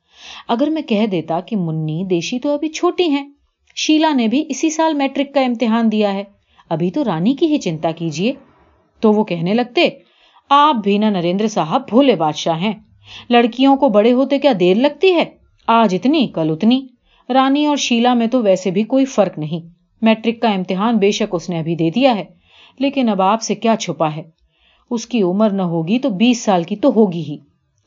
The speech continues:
رانی سے صرف ایک سال چھوٹی ہے۔ پریکشا کی چھوڑیے، آپ جانتے ہیں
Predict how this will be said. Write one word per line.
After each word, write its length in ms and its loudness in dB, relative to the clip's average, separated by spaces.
رانی 280 0
سے 120 -4
صرف 240 -4
ایک 220 2
سال 220 0
چھوٹی 400 -6
ہے۔ 120 -2
پریکشا 420 0
کی 140 -4
چھوڑیے، 500 2
آپ 220 -2
جانتے 360 0
ہیں 160 -2